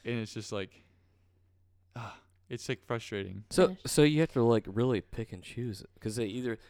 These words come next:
Speaker 2: the person can be
Speaker 3: Pick
Speaker 2: like,
Speaker 3: and choose your battles.
Speaker 2: "No, I don't want it. I don't want that." Or they
Speaker 1: Right.
Speaker 2: could be like,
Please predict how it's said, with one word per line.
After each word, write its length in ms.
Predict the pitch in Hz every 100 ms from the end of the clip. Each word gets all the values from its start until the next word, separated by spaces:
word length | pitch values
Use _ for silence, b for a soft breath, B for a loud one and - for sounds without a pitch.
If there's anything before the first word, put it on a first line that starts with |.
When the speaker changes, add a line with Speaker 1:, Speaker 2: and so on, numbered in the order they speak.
| b
Speaker 2:
the 80 | -
person 240 | 139 147 -
can 120 | 127
be 100 | 127
Speaker 3:
Pick 100 | 120
Speaker 2:
like, 100 | 107
Speaker 3:
and 80 | 92
choose 180 | 185
your 80 | 175
battles. 340 | 156 151 147 -
Speaker 2:
"No, 200 | 113 101
I 60 | 101
don't 120 | 101
want 140 | 104
it. 120 | 101 - -
I 80 | 98
don't 140 | 98
want 160 | 98 95
that." 280 | 107 113 -
Or 80 | -
they 40 | 113
Speaker 1:
Right. 80 |
Speaker 2:
could 80 | 113
be 120 | 113
like, 200 | 110 104